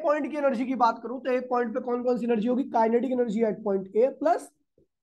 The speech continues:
potential energy at point A plus pressure energy at point A बराबर में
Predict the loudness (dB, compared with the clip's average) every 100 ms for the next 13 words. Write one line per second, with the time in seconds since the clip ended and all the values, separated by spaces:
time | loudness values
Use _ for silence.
0 | 0 2 6 4 4 2 2 2 0 0
1 | 0 2 0 -2 -2 -2 -2 2 6 4
2 | 2 2 4 2 -4 _ _ _ _ _
3 | _ _ _ -20 -20 _ _ -2 4 6
4 | 6 2 0 2 -2 0 -2 -2 2 2
5 | 2 -2 -4 -4 -6 -14 _ _ _ _
6 | _ _ _ _ _ _ _ _ _ _
7 | _ _ _ 2 2 2 -12 -20 _ _
8 | _ _ _ _ _ _ _ -6 0 4
9 | 6 6 6 8 6 4